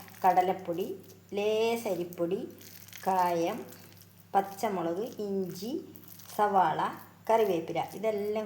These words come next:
കൂടി ഞാൻ എടുത്ത് എല്ലാം മിക്സ് ചെയ്ത് വെച്ചിട്ട്, മിക്സ് ചെയ്യുന്നതൊന്നും ഞാൻ നിങ്ങളെ കാണിച്ചിട്ടില്ല, എപ്പോഴും കാണിക്കുന്നതല്ലേ. അപ്പോൾ ഇന്ന് ഞാൻ മിക്സ് ചെയ്തിട്ടെല്ലാം വെച്ചു,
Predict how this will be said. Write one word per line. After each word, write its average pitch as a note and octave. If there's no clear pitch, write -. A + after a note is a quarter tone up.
കൂടി F#3+
ഞാൻ E3+
എടുത്ത് F3+
എല്ലാം G3+
മിക്സ് -
ചെയ്ത് F#3
വെച്ചിട്ട്, F#3
മിക്സ് F#3
ചെയ്യുന്നതൊന്നും G3
ഞാൻ F3+
നിങ്ങളെ F3
കാണിച്ചിട്ടില്ല, E3+
എപ്പോഴും A#3
കാണിക്കുന്നതല്ലേ. F3
അപ്പോൾ E3+
ഇന്ന് G#3
ഞാൻ G3
മിക്സ് -
ചെയ്തിട്ടെല്ലാം F#3
വെച്ചു, -